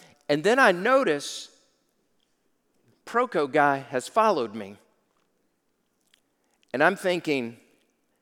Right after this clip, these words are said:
"That can't be good." So I get out of my car,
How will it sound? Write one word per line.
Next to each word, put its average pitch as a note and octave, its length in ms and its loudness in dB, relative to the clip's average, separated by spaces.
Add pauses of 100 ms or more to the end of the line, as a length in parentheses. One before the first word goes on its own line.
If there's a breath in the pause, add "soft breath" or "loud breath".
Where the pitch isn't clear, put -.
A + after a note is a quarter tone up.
(440)
"That C#3+ 220 0
can't D3 240 -2
be A#2+ 100 -6
good." G2+ 380 -8 (2250 soft breath)
So D#3 180 0
I C3+ 140 4
get F#3+ 180 4
out F#3 200 10
of D#3 120 2
my C#3+ 220 4
car, D3+ 680 0